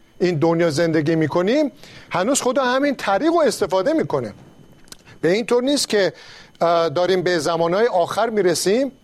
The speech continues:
و خدا میگه که یه روش دیگه ای رو من در پیش می‌گیرم. نه،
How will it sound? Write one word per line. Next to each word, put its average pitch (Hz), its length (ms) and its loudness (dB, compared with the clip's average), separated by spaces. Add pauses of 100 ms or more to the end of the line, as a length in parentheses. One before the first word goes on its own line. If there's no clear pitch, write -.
(760)
و 180 260 2
خدا 180 300 0
میگه 226 260 2
که 220 140 -2
یه 208 220 2
روش 170 460 0
دیگه 170 340 0
ای 240 120 2
رو 160 260 2 (420)
من 190 420 0
در 175 160 0
پیش - 320 -4
می‌گیرم. 160 440 0
نه، 180 160 0